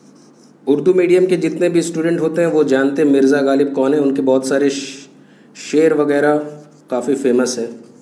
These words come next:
तो मिर्ज़ा गालिब थे कोर्ट poet बहादुर शाह जफ़र, जो कि last ruler है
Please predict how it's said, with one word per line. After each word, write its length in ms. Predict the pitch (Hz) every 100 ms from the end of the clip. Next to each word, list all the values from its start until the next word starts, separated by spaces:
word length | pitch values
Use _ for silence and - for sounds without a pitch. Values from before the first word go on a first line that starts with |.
| - - - _ _ -
तो 60 |
मिर्ज़ा 420 | 127 135 151 180 180
गालिब 440 | 160 160 175 - 170
थे 160 | 170 180 - - - - -
कोर्ट 300 | 156 180 - 165
poet 580 | 165 151 - - - - - _ _ _ _ _ _ _ _ -
बहादुर 520 | 123 135 143 175 165
शाह 200 | 165 160
जफ़र, 420 | 147 151 156 - - - - - _ _ _ _ -
जो 180 | 117 131
कि 120 | 143
last 480 | 127 131 147 - 143
ruler 260 | 139 147
है 160 | 139